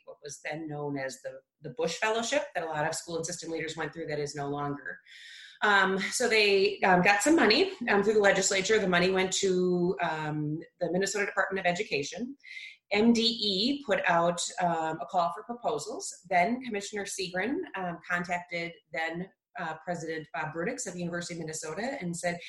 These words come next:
"Hey, I'm not getting enough responses to these <laughs> calls for proposals." Um, so the university responded, um, and what they brought forward was,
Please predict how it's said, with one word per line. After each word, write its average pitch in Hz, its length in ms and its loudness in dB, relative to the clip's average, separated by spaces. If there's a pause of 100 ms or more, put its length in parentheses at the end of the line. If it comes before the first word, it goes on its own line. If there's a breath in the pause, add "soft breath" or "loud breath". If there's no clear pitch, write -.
(180 loud breath)
"Hey, 330 180 2
I'm 285 80 2
not 247 180 4
getting 262 460 2
enough 240 260 6
responses 262 640 4
to 233 80 2
these 240 520 6
<laughs> - 40 -8
calls 233 240 8
for 233 100 0
proposals." 226 720 2 (520 loud breath)
Um, 208 260 8
so 254 140 2
the 240 80 6
university 254 460 6
responded, 208 1000 2
um, 175 500 -2 (520)
and 196 380 2 (140)
what 190 160 -2
they 277 160 4
brought 220 220 2
forward 180 580 0
was, 170 640 2